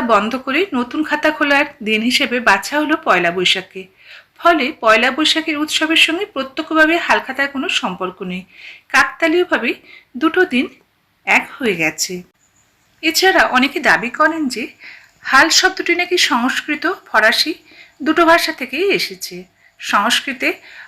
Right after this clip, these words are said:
হল মানে লাঙল, তা থেকে বাংলায় হাল এসেছে। ফরাসি থেকে আসা হাল শব্দটির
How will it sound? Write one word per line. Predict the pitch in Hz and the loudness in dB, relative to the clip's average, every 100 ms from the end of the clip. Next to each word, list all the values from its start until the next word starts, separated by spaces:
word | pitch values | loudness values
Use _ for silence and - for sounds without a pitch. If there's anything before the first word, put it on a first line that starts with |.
| - | -12
হল | - 285 311 | 2 4 4
মানে | 302 302 294 | 2 2 4
লাঙল, | 208 202 233 370 - _ _ _ _ _ - | 2 2 -2 -4 -6 _ _ _ _ _ 0
তা | 285 | 0
থেকে | 285 311 277 | 0 -4 2
বাংলায় | 226 208 185 214 - | 2 4 0 0 2
হাল | 240 208 196 | 2 2 2
এসেছে। | 202 180 170 - - - _ _ | -2 -2 -6 -8 -10 -12 _ _
ফরাসি | 269 277 - 311 | -2 -2 -2 -2
থেকে | 311 302 285 | -4 -4 2
আসা | 254 - 233 269 - | 2 4 0 0 2
হাল | 208 208 - | 2 2 -2
শব্দটির | 214 - 240 - | -6 -10 -14 -4